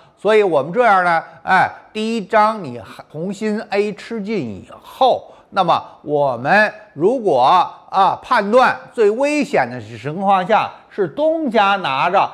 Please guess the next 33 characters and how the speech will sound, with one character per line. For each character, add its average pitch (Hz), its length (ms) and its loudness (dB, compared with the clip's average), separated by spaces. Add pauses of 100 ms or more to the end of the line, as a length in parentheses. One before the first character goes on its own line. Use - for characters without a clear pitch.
(140)
草 - 300 -2
花 185 220 0
A 226 140 -2
的 196 120 2
话， 151 440 0
那 208 140 -2
怎 151 120 -4
么 143 80 -10
办 220 200 0
呢？ 190 160 0
你 139 140 -10
要 151 140 -2
拿 143 300 -2
草 - 400 -8
红 196 200 -8
心 226 240 -8
K 254 360 0 (260)
带 175 160 0
出 135 80 -10
去 160 100 -4
红 160 180 -8
桃 170 160 -2
四， 214 320 -8 (300)
再 196 180 2
拿 151 200 -2
红 180 220 -10
心 226 260 -10
困 339 400 -2 (200)
啊。 139 260 -4
当 185 120 0
然 175 200 -2 (300)
我 143 160 -4
们 175 260 0